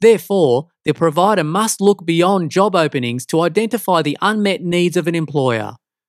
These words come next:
Armed with the knowledge about the applicant, the provider can then look for job tasks and work cultures that fulfill the applicant's criteria for a successful job match.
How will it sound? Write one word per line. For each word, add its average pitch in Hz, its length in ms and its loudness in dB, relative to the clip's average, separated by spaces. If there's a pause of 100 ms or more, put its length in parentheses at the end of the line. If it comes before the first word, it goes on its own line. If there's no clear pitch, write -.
(1040)
Armed 220 260 0
with 208 160 -2
the 208 60 0
knowledge 175 380 2
about 160 340 0
the 160 100 2
applicant, 143 540 -2 (380)
the 135 80 -4
provider 143 460 2
can 147 180 -4
then 196 220 0
look 156 180 2
for 151 120 -4
job 180 340 2
tasks 202 480 -4
and 147 200 -4
work 196 280 0
cultures 139 480 -2
that 147 100 -2
fulfill 208 480 0
the 226 140 -4
applicant's 185 440 -4
criteria 156 680 -2
for 147 160 -4
a 131 60 -2
successful 196 580 -2
job 165 300 0
match. 143 560 -6